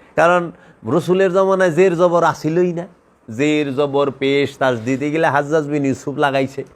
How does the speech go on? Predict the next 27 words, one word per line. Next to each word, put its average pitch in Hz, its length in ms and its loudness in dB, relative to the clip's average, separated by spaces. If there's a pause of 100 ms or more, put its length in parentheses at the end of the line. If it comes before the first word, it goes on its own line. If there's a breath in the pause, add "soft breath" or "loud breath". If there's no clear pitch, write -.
(640)
রসুলের 160 460 0
কাছে 156 260 -4
যে 151 100 -4
কোরআন 165 340 -2
আইছে, 143 220 -2
এই 151 100 0
কোরআনে 160 320 -4
তো 147 160 -6
জের 180 200 0
জবরই 175 300 0
আসিল 151 280 -2
না, 147 100 -2
এক 143 140 -2
আলিফ, 143 220 -2
দুই 143 220 0
আলিফ, 139 240 0
তিন 151 160 -4
আলিফ 139 280 -2
টানিয়া 147 380 0
ছিল 123 300 -6
না, 104 220 -8
আ, 127 240 2 (160)
অ, 127 220 -2 (180)
এ, 123 220 -4 (800)
ছিল 175 180 -2
না 151 160 0
তো। 95 160 -12